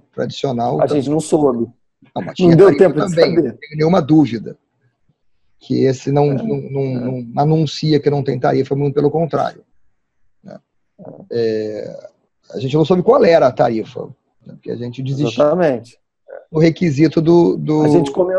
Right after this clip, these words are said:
Speaker 1: do documento.
Speaker 2: a gente começou pelo totalmente digital, que não teria nenhum tipo de, de tarifa, né?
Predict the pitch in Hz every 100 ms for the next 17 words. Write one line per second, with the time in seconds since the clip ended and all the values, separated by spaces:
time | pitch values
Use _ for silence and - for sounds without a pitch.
0 | 190 - 123 - 147 151 190 180 - -
1 | _ _ _ _ _ _ _ _ _ -
2 | 131 131 143 - 156 160 165 160 170 151
3 | 180 160 160 151 147 156 139 156 - 156
4 | 185 170 170 - 170 143 156 160 160 165
5 | - 156 165 170 180 - _ _ 139 135
6 | - - 202 170 143 - - 123 127